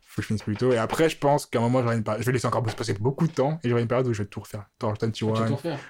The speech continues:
Speaker 2: Ah, faut que je
Speaker 1: twenty-one, Baby
Speaker 2: finisse,
Speaker 1: Bat.
Speaker 2: faut
Speaker 1: Et
Speaker 2: que je reprenne. Ou pour que je recommence. Non. Parce qu'à chaque fois, je fais ça. Je les commence, je suis en pause et faudrait que je finisse les twenties.
Speaker 1: Ouais.
Speaker 2: Faudrait que je finisse, euh, les Young G T aussi. J'ai mon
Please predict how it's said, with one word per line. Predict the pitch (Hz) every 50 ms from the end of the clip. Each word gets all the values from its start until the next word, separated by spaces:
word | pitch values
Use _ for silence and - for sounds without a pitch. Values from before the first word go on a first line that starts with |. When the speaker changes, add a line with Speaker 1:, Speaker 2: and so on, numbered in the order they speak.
| - - _ -
Speaker 2:
Ah, | 131
faut |
que | 123 117
je | 110
Speaker 1:
twenty-one, | 123 120 120 - - 120 120 117 120 120 123 123 120 120
Baby | 113 113 113 107
Speaker 2:
finisse, | 107 107 101
Speaker 1:
Bat. | 110 110 113 113
Speaker 2:
faut | - -
Speaker 1:
Et | 117 - 131 123 -
Speaker 2:
que | 87
je | 80 -
reprenne. | 90 85 - - - 95 - _ _ _ -
Ou | 90 95
pour | 90 95 -
que | - 98
je | 87
recommence. | 82 82 - - 90 87 - -
Non. | 110 104 92 85 85 _ _ _ _ _ _ _ _ _ _ _ _ _
Parce | _ -
qu'à | 117 104
chaque | 113 131
fois, | 160 151
je | - -
fais | - 104
ça. | - 123 104 90
Je | 87
les | 92 90
commence, | - 104 104 110 120 127 127
je | -
suis | -
en | 101 98
pause | - 127 131 123 101 101
et | 98 90 90 _ _ _ _ _
faudrait | - - 131 156
que | -
je | -
finisse | - - 131 123 117 -
les | - 98
twenties. | - 101 98 87 - 101 113 - _ _ _ _ _ - -
Speaker 1:
Ouais. | 151 147 156 - -
Speaker 2:
Faudrait | - 113 135 190
que | 190
je | -
finisse, | - - 143 127 139 143 135 - -
euh, | 117 110 107 104 101
les | 101 101 104 104
Young | 104 107 104
G | 95 98 87
T | - 98
aussi. | 113 120 - - 104 - - _ _ _ _ _ _ _ _ _ _ _ _ _ -
J'ai | 107 104 120
mon | 127 127 131